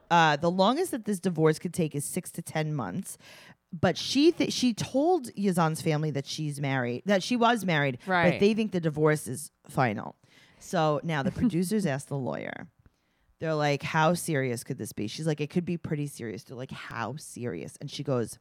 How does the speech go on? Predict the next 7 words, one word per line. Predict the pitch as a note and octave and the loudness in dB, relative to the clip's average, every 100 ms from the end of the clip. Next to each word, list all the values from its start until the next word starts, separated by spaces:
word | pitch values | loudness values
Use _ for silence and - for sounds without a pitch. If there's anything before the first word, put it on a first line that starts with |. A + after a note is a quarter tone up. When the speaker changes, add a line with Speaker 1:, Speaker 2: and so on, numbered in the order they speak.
| _ _ _ _ _ _ | _ _ _ _ _ _
Speaker 1:
"It | - - | -10 -6
could | - C#3 | -2 -2
be | A#2+ G#2 | -2 -6
bigamy." | - A2+ A#2 F2+ C2 A#1 - _ _ _ _ _ _ _ - | -4 -4 -4 -8 -10 -14 -20 _ _ _ _ _ _ _ -10
Speaker 2:
Okay. | E3+ D3 C#3 D3 _ _ _ _ _ - | -10 -8 -10 -12 _ _ _ _ _ -8
What's | E3+ D3+ D3+ E3 - - D3 C#3+ | -4 -2 -4 -6 -8 -12 -10 -6
bigamy? | D3 C#3 C3 - C#3+ | -6 -6 -10 -10 -14